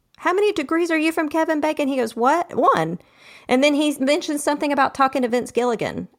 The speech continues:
who is the, the writer of Breaking Bad, one of my favorite shows of all time. He's an amazing writer. And I finally stopped and I said, "What are you? Who are you?" And he told me, <laughs> I mean, he had written for Hill Street Blues. He had done all these amazing things. And I immediately started asking him questions.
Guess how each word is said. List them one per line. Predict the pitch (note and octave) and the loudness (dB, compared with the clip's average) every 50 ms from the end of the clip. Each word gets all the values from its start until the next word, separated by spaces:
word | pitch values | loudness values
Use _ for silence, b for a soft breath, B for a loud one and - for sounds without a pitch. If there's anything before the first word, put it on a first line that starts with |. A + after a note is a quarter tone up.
| _ _ _ G3 | _ _ _ 2
who | G#3+ A3+ | 4 4
is | G#3+ G#3+ G#3 | 4 4 4
the, | A3+ G3 F#3+ F#3+ - - | 2 2 2 0 -4 -10
the | - E3+ G3 F#3 | 0 2 4 4
writer | E3+ F#3+ G3 G3 F#3 F#3+ F3+ E3 | 6 6 4 6 6 4 4 4
of | - F3 E3+ D#3 D3+ D3 | 4 2 2 0 0 0
Breaking | E3+ D#3+ D#3 - E3 D#3 | -2 -2 0 -2 -4 -2
Bad, | C#3 C#3+ A#2 C3+ E3 F3+ | -2 0 0 0 0 -2
one | F3 E3 | -4 -4
of | D3+ | -2
my | D3+ D3+ | -4 -6
favorite | - - C#3+ - - | -6 -6 -8 -8 -8
shows | - - D#3+ D3+ | -10 -8 -8 -6
of | - | -6
all | - - | -8 -8
time. | - - - E3 F#3 | -6 -6 -6 -4 -4
He's | G3 F3 F3 | -4 -2 -2
an | E3 | -2
amazing | D#3+ D#3 D#3+ E3+ F3+ F#3 F3 F#3+ E3 D3+ | -2 0 0 2 2 2 0 -2 -2 0
writer. | D#3 D3+ D#3 E3 - | 0 0 0 -2 -2
And | - - F3+ F3+ | -2 -2 -2 -2
I | F#3+ | 0
finally | - - A3+ B3 A#3+ G3+ | 0 0 0 0 -2 -4
stopped | G#3 - B3 B3 - | -2 -2 -4 -4 -4
and | G#3+ | -6
I | - | -6
said, | - G#3 A3 | -6 -4 0
"What | E4+ F5 - | 2 4 6
are | - B3 A3+ G#3 G3+ | 6 6 6 6 4
you? | F#3 F#3 G3+ G#3 A#3+ C#4+ E4+ F4+ F#4 F4+ B B B B B B B B | 2 0 -2 0 0 0 0 -2 -2 -4 B B B B B B B B
Who | - - C5+ D5 D#5+ D5+ - | 2 4 6 6 6 6 6
are | B3+ A3 G#3+ G3+ | 6 6 6 6
you?" | F#3 D#3+ D3+ D#3 C#3 A2+ A2+ - - F3 - _ _ _ _ _ | 4 0 -2 -4 -4 -4 -4 -8 -10 -12 -18 _ _ _ _ _
And | - A#3 A#3+ | 0 2 2
he | B3+ C4 | 2 2
told | B3+ - A#3+ G#3+ A3 | 2 2 2 2 2
me, | A3+ A3+ - _ | 0 -2 -4 _
<laughs> | - - _ | -18 -16 _
I | A#3 | -2
mean, | B3+ B3+ | -2 0
he | C4 C#4+ D#4 | 2 0 0
had | B3+ B3+ F3+ | 0 0 0
written | F#3 F#3 - G3 | 0 -2 -2 -2
for | - D#3+ | -4 -4
Hill | D#3 - D#3 C#3+ | -4 -4 -6 -6
Street | - - D#3 D3+ - | -6 -6 -8 -8 -6
Blues. | - C4+ A3 - C#4 A3+ | -6 -4 -2 -2 -2 -2
He | C4 C4 A#3+ | -2 -2 -2
had | A#3+ G3 | -2 0
done | - G3+ F#3+ F3 | 0 0 0 0
all | - F3 F3 | 0 0 0
these | E3+ E3+ E3+ F3+ | 0 -2 -4 -4
amazing | D#3+ D#3 D3 C#3+ - C#3+ C#3+ | -4 -6 -6 -6 -8 -8 -8
things. | - D#4+ D4+ G#3+ F#3+ B B B B B B B B B B B B _ _ - | -6 -6 -6 -6 -8 B B B B B B B B B B B B _ _ -4
And | F3+ F3 E3 | -2 0 2
I | E3+ | 2
immediately | F#3 F#3+ F#3 G3 G#3 A3 - - G#3+ G3 | 2 2 2 2 2 0 0 -2 -4 -4
started | - G#3+ G3+ F#3 F3+ | -2 -2 -2 -2 -2
asking | C#3+ F3+ F#3 - - F3 | -2 -4 -4 -4 -6 -6
him | D3+ | -6
questions. | - - E3 D#3+ - - - - - - - - | -4 -4 -6 -6 -6 -10 -12 -14 -14 -16 -20 -20